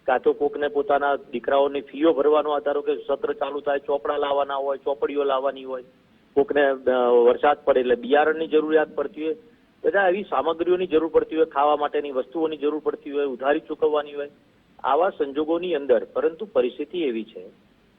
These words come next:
કે આ પશુપાલકોને આ વખતે મળ્યું નથી, એટલે પશુપાલકોને ક્યાંક માર્કેટમાંથી ઉછીનું લાવવું પડે, ડબલ પૈસા ચૂકવીને લાવવું પડે, એ પ્રકારની વ્યવસ્થા ઊભી ના થાય તો આ પ્રકારનું વાતાવરણ ઊભું થતું હોય છે.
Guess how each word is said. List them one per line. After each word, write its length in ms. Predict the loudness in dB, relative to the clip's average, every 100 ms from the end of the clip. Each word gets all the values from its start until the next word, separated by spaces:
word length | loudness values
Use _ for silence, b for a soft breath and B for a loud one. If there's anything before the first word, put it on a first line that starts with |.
| _ -2
કે 60 |
આ 60 | 0
પશુપાલકોને 760 | 0 -2 0 2 2 2 0
આ 100 | 2
વખતે 420 | 4 2 -2 -8 -2
મળ્યું 340 | 2 4 2
નથી, 140 | 2
એટલે 180 | 0 0
પશુપાલકોને 760 | -4 -2 -2 -2 -2 0 -2 -2
ક્યાંક 280 | 0 0 0
માર્કેટમાંથી 560 | -2 -2 -4 -4 -4
ઉછીનું 420 | -8 -8 -8 -2
લાવવું 280 | 2 2 4
પડે, 180 | 4 4
ડબલ 240 | 4 2
પૈસા 300 | 2 0 -2
ચૂકવીને 400 | -2 -4 -8 -6
લાવવું 280 | -2 0 0
પડે, 140 | -2 -4
એ 40 |
પ્રકારની 480 | -8 -4 -4 -6 -6
વ્યવસ્થા 380 | -2 -2 -2 -2
ઊભી 300 | -2 -4 -4
ના 160 | -4
થાય 220 | -2 -4
તો 120 | -2 -2
આ 100 | -2
પ્રકારનું 460 | -4 -4 -6 -2
વાતાવરણ 340 | -2 0 -2 -4
ઊભું 200 | -12 -10
થતું 280 | -10 -10
હોય 140 | -12 -12
છે. 140 | -14